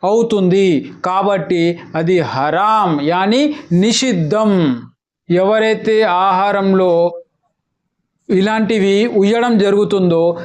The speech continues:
దానిని అరబ్బీలో నజీస్ అంటారు. అంటే మనకు హరాం, అది నిషిద్ధం. అర్థమైందండి? ఆహారాన్ని, మనం తినే ఆహారాన్ని శుభ్రంగా ఉంచుకోవాలి. మీరు చూసినట్లయితే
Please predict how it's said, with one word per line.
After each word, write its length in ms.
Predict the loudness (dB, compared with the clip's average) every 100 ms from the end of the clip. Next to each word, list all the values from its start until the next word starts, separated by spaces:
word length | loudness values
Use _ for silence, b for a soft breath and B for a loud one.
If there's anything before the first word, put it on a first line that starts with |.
| B
దానిని 500 | -2 0 0 0 0
అరబ్బీలో 540 | 0 -2 0 0 2 2
నజీస్ 460 | 0 0 0 -2
అంటారు. 720 | -4 -4 -2 0 0 2 0 -4 B B
అంటే 500 | -4 -2 0 0 -2 -4 -2
మనకు 420 | 0 0 2 0
హరాం, 840 | 0 -2 -2 0 2 2 0 -2 -6 -16 _ -6
అది 520 | -2 0 2 2 0 0
నిషిద్ధం. 1040 | 0 2 0 0 0 0 0 0 -2 -6 -14 -18 -6
అర్థమైందండి? 600 | 0 2 2 0 0 0
ఆహారాన్ని, 800 | 0 2 0 0 0 0 0 0
మనం 160 | 0 -2
తినే 240 | -2 0
ఆహారాన్ని 800 | 2 0 0 -2 -2 0 -2 -4 B -8
శుభ్రంగా 680 | -4 0 0 0 0 2 2
ఉంచుకోవాలి. 1200 | 0 0 -2 0 0 0 0 0 0 0 -2 -6 B B
మీరు 520 | 0 2 2 2 2 0
చూసినట్లయితే 1080 | 0 0 0 0 0 -2 -2 0 2 0